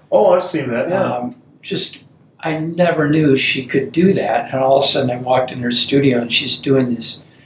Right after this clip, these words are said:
Speaker 2: amazing palette knife paintings. And it's so neat when you have them scanned, how they can manipulate the light to create shadow and depth.
Speaker 1: Give it that three D feeling,
Speaker 2: Yeah,
Speaker 1: right?
Speaker 2: I've had,
Speaker 1: Yeah.
Speaker 2: I've had one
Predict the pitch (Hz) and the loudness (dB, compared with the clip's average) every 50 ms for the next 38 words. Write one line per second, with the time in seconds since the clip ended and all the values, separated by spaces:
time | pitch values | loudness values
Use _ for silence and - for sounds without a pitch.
0 | _ _ - 123 120 123 143 151 160 160 160 147 131 131 123 120 120 - 151 156 | _ _ -12 -8 -6 -4 -2 0 0 0 0 0 -2 -4 -6 -8 -6 -4 -2 0
1 | 165 165 165 - - - - - - - 131 127 127 127 131 127 127 127 131 131 | 0 0 -2 -4 -8 -14 -16 -14 -12 -10 -8 -8 -6 -6 -8 -8 -8 -8 -8 -8
2 | - - - 135 151 147 160 180 180 180 135 135 139 135 131 123 123 - - - | -8 -4 -2 0 0 2 2 2 2 0 0 -2 -2 -2 -4 -4 -6 -10 -16 -20
3 | - - _ _ - - 151 147 135 131 135 123 120 120 - - - - - 196 | -20 -20 _ _ -6 -2 -2 -2 -2 -2 -4 -4 -4 -4 -4 -4 -6 -4 -2 0
4 | 202 190 175 139 131 131 131 135 131 - - _ _ _ _ _ _ - 143 135 | 0 2 2 0 0 -2 -4 -6 -8 -12 -20 _ _ _ _ _ _ -6 -2 -2
5 | 135 135 139 135 135 135 123 120 123 127 135 147 156 156 - 147 135 135 131 123 | 0 0 0 0 0 0 0 2 2 2 2 2 0 0 0 0 0 2 2 0
6 | 123 - 120 117 117 131 160 170 147 131 135 135 - - - - 131 123 120 - | 0 -4 -6 -6 -4 0 2 2 2 2 0 -2 -4 -8 -10 -8 -8 -8 -8 -6
7 | - 143 135 120 120 120 120 - - - 151 139 135 135 135 127 117 110 - - | -4 -2 0 0 0 -2 -2 -4 -2 0 2 2 2 2 2 0 -2 -4 -6 -10
8 | - - 156 156 160 165 156 147 139 139 127 - - 147 147 139 127 123 120 107 | -10 -8 -6 0 2 2 2 2 2 2 2 0 0 -2 -2 0 0 0 0 0
9 | - - 139 160 - - - - - - 110 117 123 - 165 160 156 156 - - | -2 0 0 2 2 2 0 -2 -2 0 0 0 0 0 0 0 0 -2 -2 -4
10 | 139 143 143 156 156 147 139 139 139 143 143 139 143 139 | -4 -2 0 0 0 0 -2 -4 -6 -6 -6 -8 -10 -14